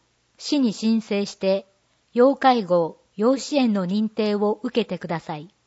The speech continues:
生活に支障のある人は、認定申請前でも相談することができます。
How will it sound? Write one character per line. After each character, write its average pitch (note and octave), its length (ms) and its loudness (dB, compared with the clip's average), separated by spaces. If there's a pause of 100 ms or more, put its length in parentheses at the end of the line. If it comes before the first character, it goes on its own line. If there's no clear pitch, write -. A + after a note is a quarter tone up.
(1700)
生 C#4+ 240 2
活 C#4+ 340 0
に B3+ 200 2
支 A3 180 -2
障 C#4 360 4
の C4+ 120 2
あ C4 80 2
る A3 120 2
人 - 280 0
は、 D#3 220 -6 (240)
認 A#3+ 240 -2
定 B3 260 4
申 B3+ 320 -4
請 C4 260 2
前 B3 240 0
で F#3+ 80 -2
も F3 220 -6
相 A#3+ 300 -4
談 B3+ 200 2
す B3+ 140 -8
る A#3+ 120 -6
こ C4 120 -2
と B3 120 -2
が G3 120 -2
で D#3+ 100 -8
き - 140 -12
ま D3 120 -10
す。 - 140 -20